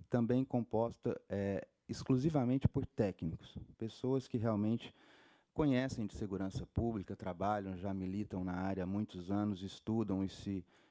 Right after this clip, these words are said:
e se aprimoram dentro desses processos de aprimoramento do trabalho de segurança pública no Brasil e no mundo.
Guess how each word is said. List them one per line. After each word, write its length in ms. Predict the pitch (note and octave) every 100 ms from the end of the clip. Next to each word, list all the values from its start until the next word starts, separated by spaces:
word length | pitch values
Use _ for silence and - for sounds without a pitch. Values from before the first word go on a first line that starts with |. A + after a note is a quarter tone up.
| -
e 60 |
se 160 | F#2 G#2+
aprimoram 580 | G#2 G2 F#2+ F#2+ G#2 G2+
dentro 340 | G2+ G2+ G#2
desses 440 | F#2 G2+ - G2+ -
processos 640 | G#2+ G2+ G#2 G#2 - G2
de 100 | G2+
aprimoramento 640 | - G#2 G2+ G2 G2 G2
do 60 | G2
trabalho 360 | G#2+ G2 G2 F#2+
de 80 |
segurança 460 | - G2+ G2 G2 G2+
pública 340 | - G2+ -
no 120 | G#2 G#2
Brasil 500 | G#2 G2+ G2+ G#2+ A2+
e 60 |
no 120 | A#2
mundo. 460 | A#2 G2+ G2 E2+